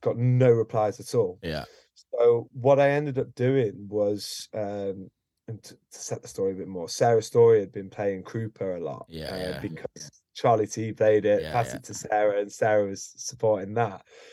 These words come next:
Speaker 1: Uh, so big up Charlie for
Speaker 2: Charlie T
Speaker 1: starting.
Speaker 2: is the one.
Speaker 1: <laughs> Yeah. Always big up Charlie. Uh, and then Sarah was playing Krupa,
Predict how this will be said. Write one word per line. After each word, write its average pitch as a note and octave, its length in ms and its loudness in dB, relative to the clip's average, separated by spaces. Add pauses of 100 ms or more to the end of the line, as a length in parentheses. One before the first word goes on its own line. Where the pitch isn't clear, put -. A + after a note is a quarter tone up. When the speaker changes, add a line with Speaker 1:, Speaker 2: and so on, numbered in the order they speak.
(320)
Speaker 1:
Uh, G2+ 400 -4
so A#2+ 160 -4
big B2 220 2
up A#2+ 120 2
Charlie G#2 540 2
for - 360 -20
Speaker 2:
Charlie F2 220 -2
T E2 40 -8
Speaker 1:
starting. G#2 300 2
Speaker 2:
is E2 120 -8
the D#2+ 100 -8
one. E2 340 -6
Speaker 1:
<laughs> - 40 -2
Yeah. E3+ 280 6 (1200)
Always D3 380 10
big B2+ 200 4
up A#2+ 140 2
Charlie. G#2+ 500 -2 (300)
Uh, B2+ 360 8
and C3 100 6
then C3+ 120 4
Sarah D#3 300 8
was C#3 120 4
playing C3 260 2
Krupa, B2 500 -4